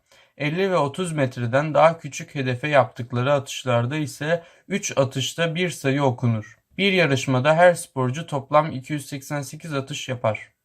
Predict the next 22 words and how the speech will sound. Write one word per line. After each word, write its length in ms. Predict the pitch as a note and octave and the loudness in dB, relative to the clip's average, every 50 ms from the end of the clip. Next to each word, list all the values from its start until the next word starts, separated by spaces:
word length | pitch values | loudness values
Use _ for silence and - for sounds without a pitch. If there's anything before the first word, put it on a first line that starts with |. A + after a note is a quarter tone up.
| _ _ _ _ | _ _ _ _
Hedefin 440 | - D#3+ D#3+ F3 E3+ - G#3+ G#3 | -4 -2 0 0 0 0 0 0
çapı 340 | - - - D3+ B2 - D#3+ | 0 0 -2 -2 -2 -2 -4
ok 400 | E3+ - - - F#3+ - - - | -4 2 4 4 4 4 2 -4
atış 320 | - D3 - - E3+ - - | -4 -4 -6 -8 -10 -8 -6
uzaklığına 560 | D3 C#3+ D3 C#3+ C#3 - - D3 D3+ D#3+ E3 | -2 2 2 2 2 0 -4 -4 -4 -2 -2
göre 320 | D3 C#3+ C#3+ C#3+ D#3 D3 | -2 -2 0 0 -2 -2
belirlenmiştir. 960 | D3 C#3 C#3+ C#3+ C#3 C3+ C3+ C3+ C3 C3+ C3+ B2 - - - - A#2+ - - - - | -2 -2 -2 0 2 4 4 4 4 4 0 -2 -4 -8 -12 -16 -20 -20 -12 -6 -4
Yarışmanın 680 | C#3+ C#3+ D#3+ D#3 - - E3+ D#3 D#3 F3 F#3 F#3 E3+ E3 | -2 0 0 0 -2 -2 -2 -2 0 0 0 -2 -2 -2
birincisi 580 | D#3 C#3 C3 C3 A#2+ B2 A#2+ - F3 F3 F3 | -2 0 0 2 0 0 -2 -4 -6 -6 -4
toplam 520 | - - C#3+ B2+ - - D#3+ D#3+ D#3 C#3+ - | -4 -4 -4 -2 2 4 4 4 4 2 4
puana 320 | C#3+ C3 B2+ C3 C#3 C#3 | 4 4 4 4 0 -2
göre 300 | C3 C3 C3 C#3+ D3+ C#3+ | 0 0 0 0 0 0
belirlenir. 720 | C#3 B2+ A#2+ A#2+ A#2 A2+ A2 A2 G#2 G#2 G2+ - - - _ _ _ _ _ - | 0 0 0 0 0 0 -2 -4 -4 -6 -8 -12 -16 -20 _ _ _ _ _ 4
Kol 260 | - F3+ G3 G3+ G3 | 6 8 8 8 4
ve 80 | F3+ D#3 | 2 -2
sırt 300 | - - G3 G3 - - | -4 -6 -8 -8 -6 0
kaslarını, 720 | - D3 C3 B2 - - C3+ A#2+ A#2 A#2 A#2+ C#3+ E3 E3 - - | 2 2 2 2 -2 -4 -4 -2 0 0 -2 -2 -2 -6 -6 -4
göz 240 | E3 F3 F3 - - | -4 -4 -4 -4 -8
koordinasyonunu 1000 | - - D#3+ D3+ C#3+ C#3 C#3 C#3 C3+ C3 B2 - - - C3+ C3 C#3+ D#3+ E3 D3 | -8 -4 -4 -2 -2 -2 -2 0 0 0 0 -2 -4 -4 -2 -2 0 -2 -2 0
geliştiren 600 | C#3+ B2+ B2 A#2+ - - - C#3 D#3 E3 E3 D3 | 0 0 0 -2 -4 -4 -2 0 2 2 2 0
bir 120 | D3 D3 | -2 -4
spordur. 640 | - - - - C#3+ C3+ B2 A2+ G#2 G#2 - - | -6 -10 -4 2 4 4 4 4 0 -6 -10 -14